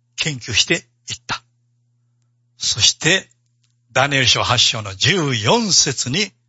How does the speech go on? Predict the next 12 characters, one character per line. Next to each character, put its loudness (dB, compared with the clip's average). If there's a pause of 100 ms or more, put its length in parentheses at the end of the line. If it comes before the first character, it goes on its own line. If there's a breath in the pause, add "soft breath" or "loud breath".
(260)
出 0
く -4
わ 2
し 4
た -12
ん -20
で -16
す。 -12 (2750)
そ 4
れ 4
か 0
ら、 2